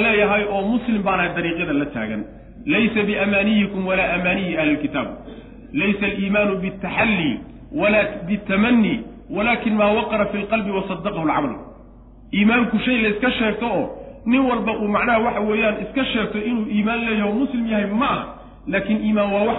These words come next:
qalbiga ku sugnaada. Markaa kadibna camal iyo dhaqan iyo, macnaha, waxa weeyaan, noloshu ay u markhaati kacdo. Kaasaa la yidhahdaa, macnaha. Sidaas, macnaha, waxa weeyaan, qowlkii,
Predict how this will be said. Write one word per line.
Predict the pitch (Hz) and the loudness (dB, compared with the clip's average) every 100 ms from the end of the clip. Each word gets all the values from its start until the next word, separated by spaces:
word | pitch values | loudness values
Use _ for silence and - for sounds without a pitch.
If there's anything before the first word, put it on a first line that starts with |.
| - | -2
qalbiga | 220 196 180 | -2 -2 -4
ku | - | -6
sugnaada. | - 143 131 117 110 - - - - | -6 -2 -2 -2 -6 -10 -16 -20 -8
Markaa | 196 240 269 247 | 2 4 4 2
kadibna | 233 247 190 220 208 190 | 2 0 2 0 2 0
camal | - 247 220 - | 2 2 2 0
iyo | 208 196 202 | 0 0 0
dhaqan | 233 - 214 - | -2 2 0 0
iyo, | 202 202 | -4 -4
macnaha, | 202 233 208 | -2 2 2
waxa | 220 202 | 2 0
weeyaan, | 190 196 214 175 | 0 2 2 2
noloshu | 180 233 247 226 | 0 0 0 -2
ay | 190 | -2
u | 202 | -2
markhaati | 175 - 143 | -2 0 -2
kacdo. | - 120 - - - | -2 -6 -6 -16 -4
Kaasaa | 180 190 185 | 0 2 2
la | 143 | 2
yidhahdaa, | 123 113 | 0 -2
macnaha. | 104 113 - - - - | -6 -10 -14 -20 -20 -6
Sidaas, | 196 202 | 0 0
macnaha, | 180 170 202 | 0 0 0
waxa | 180 190 | 0 -2
weeyaan, | 180 | -2
qowlkii, | 185 202 190 190 | -2 -2 -2 -6